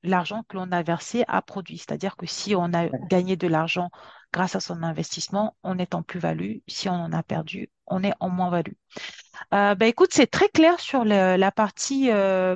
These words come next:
Speaker 1: particulier, euh, et salarié. J'aimerais bien qu'on parle un peu des entrepreneurs et, euh, des, euh, des indépendants.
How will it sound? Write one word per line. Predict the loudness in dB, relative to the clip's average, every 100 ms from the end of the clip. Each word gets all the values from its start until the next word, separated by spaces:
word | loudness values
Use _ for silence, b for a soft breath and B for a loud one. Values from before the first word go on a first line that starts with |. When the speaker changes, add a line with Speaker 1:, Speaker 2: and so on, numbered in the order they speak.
| 0
Speaker 1:
particulier, | 0 0 -10 -12 -12 -6 -6 -6 _ B B B B _ -2
euh, | 2 4 2 2
et | 2
salarié. | 4 4 4 2 -4 -6 -6 -10 -8
J'aimerais | -6 -4 -4
bien | -4 -6
qu'on | -4
parle | 0 2
un | 0
peu | -4 -6
des | -6 -6
entrepreneurs | -12 -16 -8 -6 0 0 0 -6 0
et, | 4 6
euh, | 4 4
des, | 2 4
euh, | 4 4 2 0 -2 B B 0
des | 2 2
indépendants. | 4 2 0 -4 -4 -6